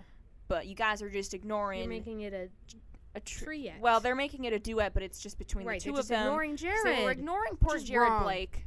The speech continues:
Speaker 1: father of six, recovering
Speaker 2: Jared should have
Speaker 1: addict.
Speaker 2: been able to bring his second Jared on stage
Speaker 1: Yeah,
Speaker 2: with him
Speaker 1: you
Speaker 2: to
Speaker 1: know
Speaker 2: just
Speaker 1: what?
Speaker 2: sort of intimidate
Speaker 1: I
Speaker 2: Ellen
Speaker 1: agree.
Speaker 2: Owen.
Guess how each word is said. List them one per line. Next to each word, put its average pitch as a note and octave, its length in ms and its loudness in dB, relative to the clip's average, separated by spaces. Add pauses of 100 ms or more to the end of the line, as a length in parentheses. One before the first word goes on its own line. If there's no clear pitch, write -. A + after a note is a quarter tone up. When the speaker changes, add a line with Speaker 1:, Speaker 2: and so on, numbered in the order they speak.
Speaker 1:
father G#3+ 200 -4
of G3 120 -8
six, - 240 -6
recovering A#3+ 200 -8
Speaker 2:
Jared E4 280 4
should F4+ 180 0
have F4 80 2
Speaker 1:
addict. - 140 -10
Speaker 2:
been D4+ 120 -2
able C#4 220 -4
to C4 140 -4
bring A3+ 420 -6 (120)
his A3+ 140 -12
second A#3 420 -10
Jared A#3+ 460 -8
on A3 160 -8
stage - 240 -6
Speaker 1:
Yeah, F4 260 8
Speaker 2:
with E4+ 80 0
him F4 80 -2
Speaker 1:
you C4+ 80 -2
Speaker 2:
to C#4 100 2
Speaker 1:
know D4 100 4
Speaker 2:
just D4 80 4
Speaker 1:
what? C#4+ 160 6
Speaker 2:
sort E4 140 2
of D4+ 80 -2
intimidate C#4 500 -6
Speaker 1:
I - 120 -2
Speaker 2:
Ellen - 200 -2
Speaker 1:
agree. F4+ 160 0
Speaker 2:
Owen. F3+ 220 -8